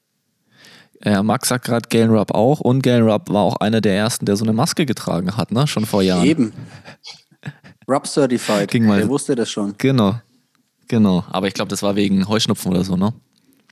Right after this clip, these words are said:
Speaker 2: Ja, ich weiß gar nicht. Ja, ich glaub schon, ja.
Speaker 1: Doch, doch, das war so eine richtige schwarze Maske
Speaker 2: Ja, ich
Speaker 1: draußen,
Speaker 2: kann mich
Speaker 1: so eine
Speaker 2: erinnern, ja.
Speaker 1: F F P fünfundzwanzigtausend Maske.
Speaker 2: Aber weißt du, wer damit noch
Speaker 1: Ähm.
Speaker 2: läuft? Ähm, ich glaub, Karl Bebendorf.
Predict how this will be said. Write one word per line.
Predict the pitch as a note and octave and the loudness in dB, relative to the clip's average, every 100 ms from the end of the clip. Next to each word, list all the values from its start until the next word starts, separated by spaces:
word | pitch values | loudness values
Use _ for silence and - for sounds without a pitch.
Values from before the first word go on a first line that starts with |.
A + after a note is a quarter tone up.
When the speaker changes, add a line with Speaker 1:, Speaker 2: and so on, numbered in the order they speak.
| _ | _
Speaker 2:
Ja, | - F#2+ G2+ | -6 -4 -2
ich | G#2 | -4
weiß | G2+ - | -8 -10
gar | G2+ | -10
nicht. | F#2+ | -8
Ja, | F#2 | -8
ich | G#2 | -8
glaub | - F#2+ | -10 -10
schon, | - G#2 | -8 -8
ja. | F#2+ F#2+ - _ _ _ - | -8 -10 -14 _ _ _ -8
Speaker 1:
Doch, | G#2 | -4
doch, | A2+ | -2
das | - - | -2 -2
war | |
so | A#2+ | 0
eine | B2 | 0
richtige | C#3 - B2+ B2 A#2 | -2 -2 0 2 2
schwarze | - A2+ B2 G#2+ | 0 -2 -2 -2
Maske | A2+ C#3 | 2 4
Speaker 2:
Ja, | D#3 | 2
ich | |
Speaker 1:
draußen, | A2+ C#3 | 2 2
Speaker 2:
kann | |
mich | D3 | 2
Speaker 1:
so | C#3 | 2
eine | C3+ | 2
Speaker 2:
erinnern, | D3 A#2+ | 2 2
ja. | |
Speaker 1:
F | A2 | 0
F | B2 | 0
P | B2 G#2 | 0 -2
fünfundzwanzigtausend | - B2 A#2 G#2 G#2+ A2 G2+ A2 A2 B2+ | -2 -2 0 -2 -2 -2 -4 -4 -4 -2
Maske. | C3+ C3 - | -4 -4 -2
Speaker 2:
Aber | B2+ C3+ | 0 2
weißt | D#3 E3+ | 2 2
du, | |
wer | F3 | 2
damit | E3 D#3+ | 4 4
noch | F#3+ G3+ | 4 4
Speaker 1:
Ähm. | |
Speaker 2:
läuft? | G3+ G#3 G#3+ - | 4 4 0 -4
Ähm, | B2 B2+ C3 C3+ C3+ C3 - _ _ | -2 0 2 0 0 -2 -6 _ _
ich | _ | _
glaub, | B2+ B2 - - | -2 -2 -2 -6
Karl | B2+ B2 | -4 -2
Bebendorf. | D#3+ D#3 G2 G2+ G#2+ - | -2 0 0 0 -2 -10